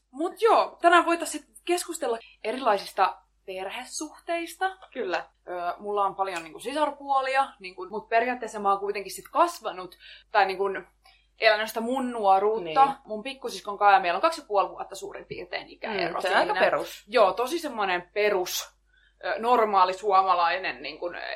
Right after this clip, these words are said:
Speaker 1: ikäero lasten välillä.
Speaker 2: Mulla on itsellä taas, ähm, tässä nyt mulla taas on hyvin pieni niinku perhe.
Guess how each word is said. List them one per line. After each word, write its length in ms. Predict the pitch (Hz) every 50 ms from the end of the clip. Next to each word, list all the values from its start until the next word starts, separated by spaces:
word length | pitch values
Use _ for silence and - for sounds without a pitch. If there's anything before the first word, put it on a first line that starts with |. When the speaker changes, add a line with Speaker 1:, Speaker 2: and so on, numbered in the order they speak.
| - _ -
Speaker 1:
ikäero 520 | - - - 196 180 170 170 175 170 160
lasten 380 | 156 180 185 - - 180 - -
välillä. 540 | 202 - 185 190 190 185 190 202 220 233 233 _ _ _ _ - - _ _ 208
Speaker 2:
Mulla 420 | 220 254 277 269 240 220 202 - - _
on 260 | - 202 208 202 185
itsellä 400 | - 202 208 - 214 190 185 180
taas, 400 | 175 - 165 165 165 170 165 -
ähm, 920 | - - - - - 156 147 147 147 143 143 143 143 139 139 147 147 151 - -
tässä 260 | - 170 175 - 202
nyt 140 | 190 208 -
mulla 180 | 240 226 202 185
taas 180 | 190 175 180
on 140 | 190 180 175
hyvin 260 | 208 208 196 185 180
pieni 340 | 175 180 165 156 143 131 131
niinku 340 | 123 123 117 - 165 156 151 -
perhe. 440 | 151 170 - 165 156 175 190 185